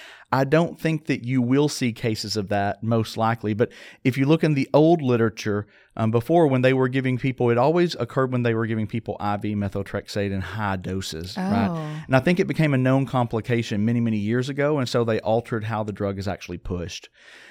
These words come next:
Speaker 1: And so I don't think you'll see that very often, but I think that old literature is kinda interesting.
Speaker 2: Yeah,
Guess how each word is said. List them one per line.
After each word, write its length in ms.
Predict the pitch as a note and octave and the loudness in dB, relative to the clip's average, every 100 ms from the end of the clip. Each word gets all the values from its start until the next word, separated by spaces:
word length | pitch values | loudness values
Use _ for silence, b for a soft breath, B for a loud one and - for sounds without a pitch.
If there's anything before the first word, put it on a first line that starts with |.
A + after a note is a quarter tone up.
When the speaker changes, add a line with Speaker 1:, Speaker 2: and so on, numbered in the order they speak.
| B | B
Speaker 1:
And 140 | B2 B2 | 0 4
so 180 | C3 B2+ | 6 8
I 60 | B2+ | 8
don't 220 | F3+ F#3+ | 4 4
think 180 | F#3 E3 | 0 4
you'll 140 | C#3+ | 2
see 160 | - D#3 | 2 2
that 200 | D3+ A#2 | 2 4
very 160 | A#2+ B2 | 4 4
often, 280 | C3 B2 A2+ | 2 0 4
but 100 | A#2 | 4
I 60 | |
think 200 | A#2 C#3+ | 4 0
that 140 | D3 B2 | 2 2
old 220 | A2+ G2+ | 0 0
literature 280 | G2+ G#2 F2 | -4 -6 -8
is 100 | F#2 | -8
kinda 200 | - F2+ | -8 -8
interesting. 580 | F2+ F#2 F2 F2 - F#2 | -10 -10 -10 -10 -10 -4
Speaker 2:
Yeah, 540 | G3+ G#3+ G#3+ F#3 F3 | 0 2 4 2 0